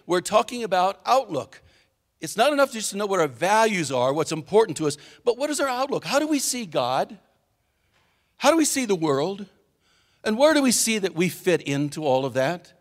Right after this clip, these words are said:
And then thirdly is our motivation. What drives us? What drives us? You know, why we think the things we think and why we do the things we do. It's because we're motivated in a certain direction to do that.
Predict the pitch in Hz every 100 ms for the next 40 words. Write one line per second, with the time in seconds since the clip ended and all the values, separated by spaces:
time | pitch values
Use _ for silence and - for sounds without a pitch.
0 | _ _ _ _ - - - 185 196 190
1 | - - 330 294 160 151 175 - 180 208
2 | 202 208 220 214 233 226 - 98 - _
3 | _ _ 110 135 151 - _ - 104 117
4 | 120 113 101 92 - 104 85 - - -
5 | - _ _ _ _ _ _ _ _ _
6 | _ _ 160 190 156 185 190 190 139 104
7 | - 131 123 - _ 127 156 185 214 220
8 | 202 147 127 202 226 - 147 - 196 202
9 | 170 156 120 220 220 185 160 180 170 143
10 | 120 226 214 185 196 208 170 196 175 196
11 | 151 110 _ _ _ _ _ 156 185 180
12 | 185 151 185 160 180 247 220 147 143 151
13 | 170 160 - 208 165 151 160 - 160 147
14 | 165 196 277 180 110 -